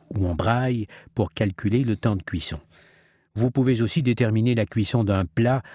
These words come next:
en utilisant une combinaison d'indices sensoriels,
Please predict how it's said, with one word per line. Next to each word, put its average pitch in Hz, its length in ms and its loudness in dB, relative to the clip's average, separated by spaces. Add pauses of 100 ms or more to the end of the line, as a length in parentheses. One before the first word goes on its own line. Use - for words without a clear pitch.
(120)
en 104 160 0
utilisant 101 480 0
une 120 80 0
combinaison 98 580 0
d'indices 95 440 -2
sensoriels, 110 800 0